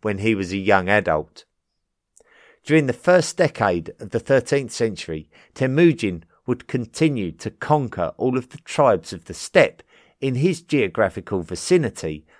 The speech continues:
by military and diplomatic means. This would bring many tribes of different ethnicities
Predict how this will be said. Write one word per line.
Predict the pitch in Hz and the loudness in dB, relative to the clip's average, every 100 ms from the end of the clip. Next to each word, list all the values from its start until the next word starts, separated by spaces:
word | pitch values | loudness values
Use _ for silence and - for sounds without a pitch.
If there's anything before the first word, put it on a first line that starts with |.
| _ | _
by | - 107 | 0 0
military | 107 147 147 110 - 131 123 _ _ | 2 2 2 0 0 -2 -2 _ _
and | 160 185 180 - - | 0 0 -2 -6 -4
diplomatic | 151 139 135 107 - 92 - | -4 -2 -2 -4 -4 -10 -8
means. | 95 87 73 - - _ _ _ _ _ _ _ _ _ | -6 -6 -8 -14 -18 _ _ _ _ _ _ _ _ _
This | - 139 | -6 -2
would | 156 - | -2 0
bring | 151 131 | 0 0
many | 127 147 160 | -2 0 -2
tribes | - 143 113 87 98 | 2 4 4 4 -4
of | 85 | -4
different | - - 147 151 - | -2 -2 -2 -6 -8
ethnicities | 123 110 135 170 160 131 - 85 - | -8 -8 -2 0 0 -4 -8 -10 -10